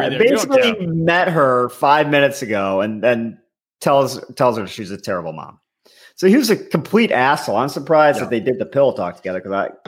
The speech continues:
Speaker 1: like, he was such
Speaker 3: Well,
Speaker 1: a
Speaker 3: this
Speaker 1: dick.
Speaker 3: is
Speaker 1: It's like
Speaker 3: clearly, this clearly happened because it looked like, like, the flashback scenes with these two, they both look way younger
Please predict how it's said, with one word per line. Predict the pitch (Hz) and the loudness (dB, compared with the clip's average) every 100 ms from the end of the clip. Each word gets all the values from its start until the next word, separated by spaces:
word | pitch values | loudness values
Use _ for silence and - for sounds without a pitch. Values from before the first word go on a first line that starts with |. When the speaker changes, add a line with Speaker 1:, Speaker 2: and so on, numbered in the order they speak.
| 92 | -14
Speaker 1:
like, | 92 90 _ _ _ _ _ _ _ _ | -12 -12 _ _ _ _ _ _ _ _
he | - | -12
was | 131 - | -10 -2
such | 233 | 2
Speaker 3:
Well, | 233 | 2
Speaker 1:
a | 277 | 2
Speaker 3:
this | 269 233 | 2 2
Speaker 1:
dick. | |
Speaker 3:
is | |
Speaker 1:
It's | 208 202 | -2 0
like | |
Speaker 3:
clearly, | 214 208 175 | 2 2 0
this | 185 - | -2 -4
clearly | 262 269 | -2 0
happened | 165 180 160 151 131 | 2 0 0 -6 -8
because | 131 147 139 156 | -6 -6 -6 -6
it | 170 165 | -6 -4
looked | 170 226 | -8 -2
like, | 190 - | -4 -4
like, | 165 151 - 131 | -2 -2 -2 -4
the | 139 | -4
flashback | - 220 262 208 214 175 - | 0 0 2 0 -2 -2 -2
scenes | - 147 143 147 151 139 - - | -2 2 2 0 -6 -10 -18 -6
with | 131 | -4
these | 151 135 131 | -2 -2 -2
two, | 160 143 127 - - | 0 0 -2 -8 -4
they | 185 | -2
both | 180 254 247 | 2 2 2
look | 214 - - | -2 -6 -14
way | 110 160 233 254 | -4 0 0 2
younger | 196 196 180 180 160 | 0 0 -2 -8 -8